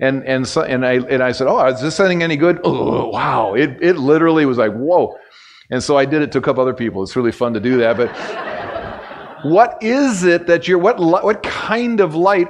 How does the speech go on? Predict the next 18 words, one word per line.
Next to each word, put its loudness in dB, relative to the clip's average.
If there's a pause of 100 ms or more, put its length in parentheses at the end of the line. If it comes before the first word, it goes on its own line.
are 4
you 0 (680)
exhibiting? 0 (800)
Because 2 (220)
as 2
you 0
exhibit, 2
you 2
can -2
exhibit 2
whatever 2
light 2
you -2
choose, -2 (140)
you 0
choose, -2 (100)
you 2
choose -4